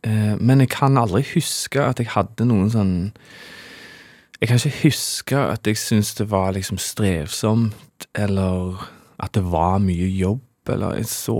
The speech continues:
jo aldri sånn på det, liksom. Det var jo bare, ja,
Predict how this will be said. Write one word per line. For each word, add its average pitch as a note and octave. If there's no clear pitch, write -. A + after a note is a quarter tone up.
jo C3+
aldri A2+
sånn B2
på -
det, E3+
liksom. A2+
Det A#2+
var A#2
jo C#3
bare, G2+
ja, A#2